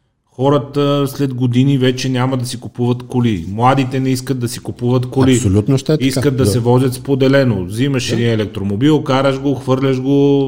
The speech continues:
Speaker 1: отиваш до някъде, зарязваш го там, някой друг го взима да се върне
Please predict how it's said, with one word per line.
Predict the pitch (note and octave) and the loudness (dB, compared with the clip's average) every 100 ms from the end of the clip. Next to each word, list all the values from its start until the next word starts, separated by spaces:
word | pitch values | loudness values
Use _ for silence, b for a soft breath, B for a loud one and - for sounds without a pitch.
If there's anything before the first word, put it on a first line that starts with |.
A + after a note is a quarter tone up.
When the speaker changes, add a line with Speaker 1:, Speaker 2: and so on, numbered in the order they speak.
| B2 A2 | -4 -8
Speaker 1:
отиваш | A#2+ B2 C#3 C#3 | -8 -4 0 0
до | B2 | 0
някъде, | C3 C3+ B2+ C3+ C3 | 0 -2 -2 -2 -2
зарязваш | A#2 A#2 C3+ C3+ | 0 2 0 0
го | C3+ | -4
там, | B2+ C3+ | -2 -2
някой | C3+ B2+ B2+ | -2 -2 -2
друг | B2 C3 | 0 0
го | B2+ | 0
взима | A2 C3+ C3 | 0 2 2
да | A#2 | 0
се | - | -4
върне | G2 A2+ C#3 C#3+ | -2 0 0 -2